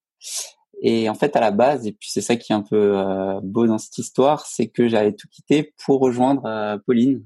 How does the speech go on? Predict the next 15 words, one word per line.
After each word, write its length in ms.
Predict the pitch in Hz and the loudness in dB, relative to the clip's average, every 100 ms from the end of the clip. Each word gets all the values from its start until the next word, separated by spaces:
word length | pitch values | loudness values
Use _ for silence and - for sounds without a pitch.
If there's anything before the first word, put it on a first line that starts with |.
| 139 | -14
donc, 120 | 107 101 | -14 -14
qui 180 | - - | -6 -2
est, 120 | 107 | 0
euh, 80 | 101 | 0
ma 160 | 101 104 | -2 -6
compagne 480 | - 117 123 120 110 | -6 -4 -2 0 -2
actuelle, 600 | 104 - - 123 139 120 _ _ _ - - - _ - | -6 -6 -2 0 0 -8 _ _ _ -20 -20 -20 _ -12
euh, 300 | 107 104 104 | -10 -8 -4
alors 240 | 104 107 - | -2 -2 -4
que 80 | |
c'était 340 | - 101 - 123 | -10 -8 0 2
bien 220 | 127 147 | 4 2
différent 440 | 135 135 131 139 | 0 0 0 2
de, 160 | 139 120 | 0 0
euh, 440 | 127 127 117 113 | 2 2 0 -2